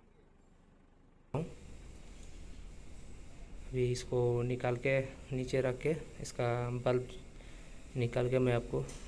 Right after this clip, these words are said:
बताता हूँ इसमें क्या ख़राब है। इसको मैं बाहर निकाल के रख लिया। अभी इसको मैं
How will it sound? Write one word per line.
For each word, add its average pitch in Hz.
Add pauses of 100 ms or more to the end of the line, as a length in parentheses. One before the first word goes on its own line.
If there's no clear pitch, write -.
बताता 117
हूँ 131 (460)
इसमें 117
क्या 117
ख़राब 113
है। 110 (1300)
इसको 143
मैं 135
बाहर 127
निकाल 127
के 147 (340)
रख 123
लिया। 143 (1400)
अभी 127
इसको 127
मैं 131